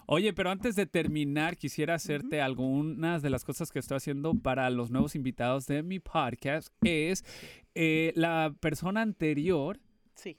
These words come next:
Speaker 1: que tuve en el podcast te hace a ti una pregunta y tú le haces una pregunta a la siguiente persona que tengamos invitados. Entonces, aquí tengo una pregunta de nuestra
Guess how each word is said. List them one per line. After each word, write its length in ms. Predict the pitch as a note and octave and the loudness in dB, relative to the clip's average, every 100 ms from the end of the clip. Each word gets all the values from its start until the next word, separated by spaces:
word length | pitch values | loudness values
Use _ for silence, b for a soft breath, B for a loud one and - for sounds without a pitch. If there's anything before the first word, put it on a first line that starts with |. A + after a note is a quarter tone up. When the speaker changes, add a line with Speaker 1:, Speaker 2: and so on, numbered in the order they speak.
| _ | _
Speaker 1:
que 160 | - D3+ | -2 0
tuve 200 | D3+ D3 | 2 0
en 60 | D#3 | 0
el 120 | C3+ | -2
podcast 520 | C3+ C3 D3 C#3 - - | -2 -2 -4 -8 -12 -2
te 120 | C#3 | 0
hace 180 | C#3 D#3 | 0 -4
a 60 | |
ti 140 | C#3 D3 | -4 -2
una 160 | D3 D3 | -2 -2
pregunta 600 | B2 B2+ D#3+ C3+ E3 E3 | -4 -4 -4 -4 -4 -4
y 100 | D3+ | -4
tú 140 | G#3 | -4
le 100 | G#3+ | -4
haces 280 | G3 F3+ D#3 | -4 -6 -10
una 120 | E3+ | -10
pregunta 400 | D#3+ C3+ C3 B2+ | -10 -8 -6 -6
a 60 | C#3 | -4
la 100 | B2+ | -6
siguiente 420 | - B2+ B2 A2+ | -8 -10 -8 -8
persona 420 | B2 A2 A2+ G#2+ | -10 -12 -12 -12
que 120 | A2+ A2 | -12 -14
tengamos 420 | G#2+ G#2 G#2+ G#2+ | -12 -12 -12 -12
invitados. 540 | G#2+ A#2+ E3+ E3+ B2+ B B | -12 -8 -6 -6 -8 B B
Entonces, 600 | - F3+ E3+ A#3+ A3 F3 | -4 -2 2 0 0 -2
aquí 220 | - - F#3 | -6 -8 -6
tengo 160 | G#3 | -4
una 180 | G#3+ G3+ | -4 -4
pregunta 560 | E3 D3 C#3+ C3+ D#3 D3+ | -2 -2 -2 -2 -2 -2
de 160 | C3+ | -2
nuestra 800 | C3+ C3 A#2+ - C3 B2 A#2 A2+ | -4 -4 -6 -10 -8 -6 -6 -8